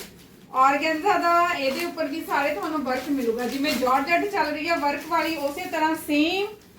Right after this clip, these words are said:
ਵਰਕ ਵਾਲਾ ਚੱਲ ਰਿਹਾ ਜੀ ਆਰਗੈਂਜ਼ਾ। ਸਾਰਾ totally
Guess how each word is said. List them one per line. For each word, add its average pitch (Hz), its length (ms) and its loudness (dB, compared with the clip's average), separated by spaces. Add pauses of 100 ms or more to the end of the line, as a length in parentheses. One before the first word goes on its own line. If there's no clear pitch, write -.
(420)
ਵਰਕ 262 400 2
ਵਾਲਾ 330 280 4
ਚੱਲ 311 240 0
ਰਿਹਾ 294 200 2
ਜੀ 320 140 0
ਆਰਗੈਂਜ਼ਾ। 240 680 0
ਸਾਰਾ 311 500 2 (300)
totally 330 680 2